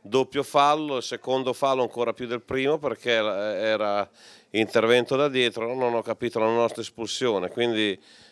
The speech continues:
vabbè, eh, naturalmente loro sono stati più bravi di noi perché hanno, hanno rimediato quel gol, hanno rimediato, ma non credo che la partita loro sia stata migliore della nostra, quindi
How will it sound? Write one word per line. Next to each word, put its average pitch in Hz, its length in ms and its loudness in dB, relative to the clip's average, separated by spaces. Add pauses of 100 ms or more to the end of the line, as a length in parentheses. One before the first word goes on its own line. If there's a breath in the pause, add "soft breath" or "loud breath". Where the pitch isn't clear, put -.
(100 loud breath)
vabbè, 107 440 2
eh, 95 800 0
naturalmente 123 640 0
loro 120 680 0
sono 113 180 -8
stati 120 380 0
più 120 160 -6
bravi 117 320 2
di 117 60 -4
noi 127 200 0
perché 113 600 0 (500 loud breath)
hanno, 120 760 0
hanno 127 420 0
rimediato 135 540 4
quel 170 180 0
gol, 151 300 2
hanno 131 160 -2
rimediato, 120 680 -2
ma 101 640 -2
non 110 240 -2
credo 139 420 0
che 139 460 0 (640 loud breath)
la 120 320 4
partita 131 680 -4
loro 143 580 0
sia 139 300 -4
stata 117 1200 -2
migliore 123 460 0
della 117 160 2
nostra, 120 420 0
quindi 110 420 -4